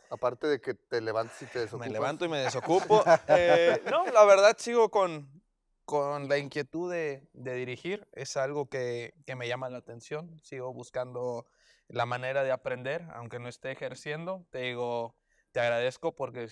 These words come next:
Speaker 2: sé que también gracias a ti pude acercarme un poco a lo que pretendía. Eh, no se pudo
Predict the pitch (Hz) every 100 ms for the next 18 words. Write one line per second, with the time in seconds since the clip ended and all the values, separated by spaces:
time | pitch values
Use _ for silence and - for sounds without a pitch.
0 | - _ - 127 123 139 127 120 117 123
1 | 120 107 _ _ 123 117 127 131 127 -
2 | 131 143 131 131 123 - _ _ _ 120
3 | 120 127 - 127 135 123 - 123 139 127
4 | 117 110 117 117 123 127 123 - 147 151
5 | 202 226 _ _ _ 113 113 113 113 110
6 | 110 110 127 - 147 139 135 131 123 120
7 | 113 110